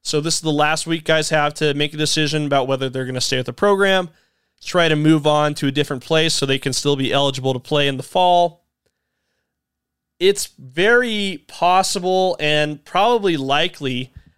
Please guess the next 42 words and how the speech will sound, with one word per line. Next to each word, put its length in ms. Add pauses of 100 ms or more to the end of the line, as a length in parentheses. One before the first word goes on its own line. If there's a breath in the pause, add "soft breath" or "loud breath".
(160 soft breath)
that 420 (420)
some 420
guys 520
who 360
have 240
been 200
with 120
the 80
program 640 (560)
and 120
some 160
guys 300
who 120
have 100
even 520
made 380
plays 460
for 160
the 80
Utes 420
have 160
been, 380 (680)
uh, 440 (120)
sig-, 460
have 180
seen 260
significant 560
time 320
on 120
the 80
field. 480 (580)
It's 240
very 480
possible 760
that 160
some 340
of 80
them 260
might 280
be 120
moving 380
on. 340